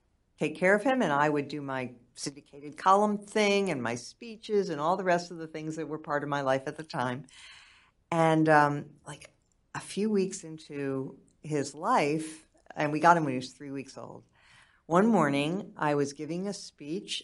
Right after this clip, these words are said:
at Georgetown, um, to the Young Democrats, actually, and, um, and I went to get my son up, and I was, try-, you know, he was, seemed kind of passive, and I, and I was playing with him, and peekaboo, and doing that, and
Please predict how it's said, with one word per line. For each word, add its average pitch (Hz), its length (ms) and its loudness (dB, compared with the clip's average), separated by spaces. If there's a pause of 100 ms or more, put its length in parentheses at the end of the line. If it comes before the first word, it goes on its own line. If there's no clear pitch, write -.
at 135 480 -2
Georgetown, 151 1040 -4 (240)
um, 135 480 -2
to - 160 -14
the 143 120 -10
Young 165 240 4
Democrats, 156 600 2
actually, 139 480 -6 (680)
and, 175 420 6
um, 165 440 6 (640)
and 170 340 6 (180)
I 160 460 4
went 160 260 -2
to 196 60 -10
get 208 180 -10
my 208 120 -8
son 175 460 -8
up, - 520 0
and 156 500 2
I 147 140 2
was, 139 180 -4
try-, - 220 -20
you 180 80 -16
know, 139 140 -8
he 147 180 -6
was, 147 200 -6
seemed 233 280 -18
kind 311 220 -10
of 330 100 -8
passive, 320 600 -4
and 147 140 -6
I, 143 220 0
and 156 160 -2
I 135 100 2
was 127 160 -4
playing 233 360 -2
with 220 160 -4
him, 185 280 2
and 143 120 -6
peekaboo, 220 600 2
and 151 100 -2
doing 202 220 -2
that, 180 160 -2
and - 80 -20